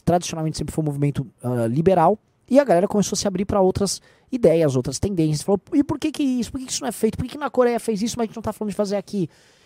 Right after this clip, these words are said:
E abriu essa curiosidade, a gente começou, enfim, a, a, a começar a debater a economia no M B L,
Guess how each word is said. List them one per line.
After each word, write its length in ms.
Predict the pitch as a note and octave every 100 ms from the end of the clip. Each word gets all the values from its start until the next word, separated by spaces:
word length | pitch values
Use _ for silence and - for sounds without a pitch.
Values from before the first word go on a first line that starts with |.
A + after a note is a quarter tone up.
| _ -
E 120 | E4
abriu 260 | C#4+ G#3 G#3
essa 160 | -
curiosidade, 580 | - A3 A3 F3+ G#3+ F3+
a 40 |
gente 160 | D#3+ D#3
começou, 760 | F3 D#3 - F3+ F3 E3+ C3 -
enfim, 300 | C#3+ - C#3+
a, 100 | B2
a, 420 | A2 B2 A#2+ A2+ G#2 G2+ - _ -
a 60 |
começar 320 | C#3 D3 -
a 40 | F3+
debater 380 | F#3 D#3 - G3+
a 20 |
economia 400 | - F3 E3 D#3
no 60 |
M 140 | D3 C#3
B 80 | B2+
L, 260 | B2+ A#2+